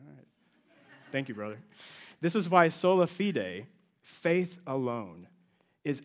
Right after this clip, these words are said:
absolutely vital to the integrity of the gospel. Because as Paul says, just before our passage in Galatians two twenty-one, you can see it right there, if righteousness comes through anything else but faith,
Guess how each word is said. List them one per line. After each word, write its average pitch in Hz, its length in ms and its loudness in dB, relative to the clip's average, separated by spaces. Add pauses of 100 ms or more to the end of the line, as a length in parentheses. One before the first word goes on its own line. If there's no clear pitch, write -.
(120)
absolutely 165 560 -2
vital 135 640 -2
to 139 180 -10
the 127 180 -6
integrity 120 840 -10 (220)
of 101 160 -12
the 104 120 -14
gospel. - 520 -14 (280)
Because 151 240 0
as 147 100 -4
Paul 180 240 -2
says, 180 420 0 (140)
just 220 280 -4
before 220 260 -2
our 202 80 0
passage 185 480 -2
in 135 80 -4
Galatians 147 500 -4
two 185 200 -8
twenty-one, 160 540 -4
you 117 100 -8
can 117 260 -10
see - 180 -4
it 147 100 -2
right 147 220 -4
there, 156 300 -4 (1080)
if 160 200 -6
righteousness 196 680 -4
comes 175 300 -6
through 135 220 -6 (120)
anything 185 460 -4
else 123 260 -6
but 110 160 -10
faith, - 380 -20